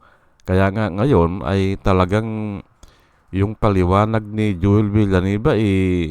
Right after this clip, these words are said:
hindi matapos-tapos eh, hindi ba? Oo. Ay, ang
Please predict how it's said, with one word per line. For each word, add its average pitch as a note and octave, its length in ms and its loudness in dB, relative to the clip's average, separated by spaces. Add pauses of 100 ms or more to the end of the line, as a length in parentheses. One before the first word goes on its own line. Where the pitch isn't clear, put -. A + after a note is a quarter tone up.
(640)
hindi F2+ 260 -2
matapos-tapos G2+ 1080 0
eh, A2 240 -2
hindi G2+ 320 -4
ba? B2+ 240 2 (720)
Oo. D#2+ 400 -4 (1160)
Ay, G2 200 -2 (2000)
ang C3 180 2